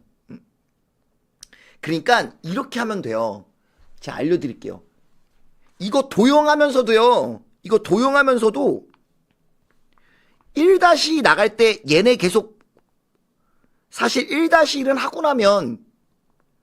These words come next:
사실 요거를 계속 반복하는 게 좋아요. 이 다시 일, 삼 다시 일. 반복은. 얘하면서도 얘네 둘 반복.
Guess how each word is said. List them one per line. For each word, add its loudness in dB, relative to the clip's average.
사실 -8
요거를 0
계속 -2
반복하는 -4
게 0
좋아요. 0
이 -10
다시 0
일, -6
삼 -10
다시 -12
일. -20
반복은. -6
얘하면서도 4
얘네 2
둘 0
반복. -4